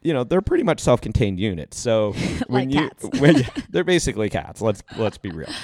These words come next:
Speaker 1: But so guys sometimes don't want the cat. They want the puppy. So then they go, they date down, and they find this, may-, you know, probably younger than them girl, probably not as
Speaker 2: Not as
Speaker 1: much
Speaker 2: attra-,
Speaker 1: going
Speaker 2: and
Speaker 1: on.
Speaker 2: not as attractive.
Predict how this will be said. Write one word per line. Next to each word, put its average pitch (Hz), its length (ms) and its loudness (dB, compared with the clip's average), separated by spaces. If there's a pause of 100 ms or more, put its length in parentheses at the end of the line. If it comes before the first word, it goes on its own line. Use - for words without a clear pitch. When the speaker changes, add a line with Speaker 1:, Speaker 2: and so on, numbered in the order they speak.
(180)
Speaker 1:
But 139 220 4
so 131 220 4
guys 147 380 4
sometimes 123 460 -2
don't 120 180 2
want 151 220 0
the - 60 -10
cat. 98 400 -4 (160)
They 151 100 0
want 185 200 4
the 185 60 -2
puppy. - 440 0 (220)
So 131 220 4
then 147 160 6
they 165 120 6
go, 123 280 4
they 120 140 -2
date 107 300 4
down, 110 380 4
and 120 80 -2
they 95 100 -2
find 104 320 -2
this, 101 200 0
may-, 98 220 -2
you 104 140 -4
know, 92 100 -4
probably 120 460 0
younger 147 320 6
than 135 180 4
them 127 200 2
girl, 107 480 0 (220)
probably 131 400 0
not 143 200 2
as 190 80 6
Speaker 2:
Not 202 100 4
as 156 100 6
Speaker 1:
much 285 80 2
Speaker 2:
attra-, 285 40 0 (120)
Speaker 1:
going 139 280 6
Speaker 2:
and - 180 4
Speaker 1:
on. - 40 2
Speaker 2:
not 202 200 4
as 214 120 0
attractive. 277 760 -2